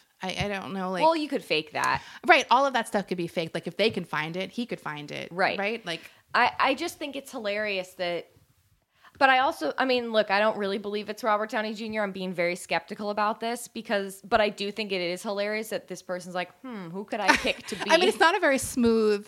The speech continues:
Speaker 2: It's not,
Speaker 1: fakery.
Speaker 2: it's not very smooth.
Speaker 1: But I do believe the Kirk Douglas story.
Speaker 2: Yeah.
Speaker 1: I mean, kind of. Like, I don't find it unbelievable.
Speaker 2: I don't find it unbelievable either. I
Speaker 1: I
Speaker 2: find
Speaker 1: wish
Speaker 2: this
Speaker 1: we
Speaker 2: guy
Speaker 1: had her view, her version of it. Like, I do wish.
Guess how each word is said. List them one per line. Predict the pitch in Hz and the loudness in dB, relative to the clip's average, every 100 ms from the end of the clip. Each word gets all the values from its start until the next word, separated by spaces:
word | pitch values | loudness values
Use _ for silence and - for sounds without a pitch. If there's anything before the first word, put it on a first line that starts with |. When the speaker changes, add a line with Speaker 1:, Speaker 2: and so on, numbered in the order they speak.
| - | -12
Speaker 2:
It's | - 180 233 | 2 4 6
not, | 339 | 6
Speaker 1:
fakery. | 330 175 185 | 6 2 -2
Speaker 2:
it's | 277 - | -4 -2
not | 254 233 | 4 4
very | 214 196 | 4 0
smooth. | 214 185 | -2 2
Speaker 1:
But | 330 | 4
I | 320 | 4
do | - 330 | 2 0
believe | 392 370 262 226 202 208 _ _ _ _ - | 0 0 -2 -2 -4 -8 _ _ _ _ -10
the | 196 | -6
Kirk | 170 180 | -6 -2
Douglas | 190 240 240 | -2 -2 -6
story. | - 170 151 175 240 247 _ _ - | -6 -4 -4 -6 -10 -16 _ _ -2
Speaker 2:
Yeah. | 381 285 | 4 4
Speaker 1:
I | 175 | 2
mean, | 190 | -4
kind | - 190 233 | -4 -2 -2
of. | 180 | -2
Like, | 190 185 | -2 0
I | |
don't | 254 226 | -2 0
find | 170 165 | -2 -2
it | 147 | -6
unbelievable. | 156 156 156 214 226 180 | -8 -10 -6 -6 -6 -6
Speaker 2:
I | 170 185 | -2 0
don't | 214 320 | 0 -2
find | 233 190 | -4 -6
it | 175 | -6
unbelievable | 156 156 156 147 151 156 | -8 -6 -8 -8 -8 -6
either. | 165 175 - | -4 -4 0
I | 208 | 2
Speaker 1:
I | |
Speaker 2:
find | 240 247 226 | 4 4 4
Speaker 1:
wish | 220 | 2
Speaker 2:
this | |
Speaker 1:
we | 262 254 | 2 4
Speaker 2:
guy | |
Speaker 1:
had | 220 226 | 4 4
her | 226 220 | 2 2
view, | 185 180 | 0 -8
her | 190 190 | -8 -4
version | 180 330 254 214 262 302 - | 0 0 -2 -4 -4 -8 -4
of | 220 | -4
it. | 233 - - | -4 -10 -6
Like, | 196 185 | -6 -4
I | 190 | -8
do | 196 220 240 | -8 -8 -6
wish. | 202 202 - - - | -4 -4 -6 -10 -14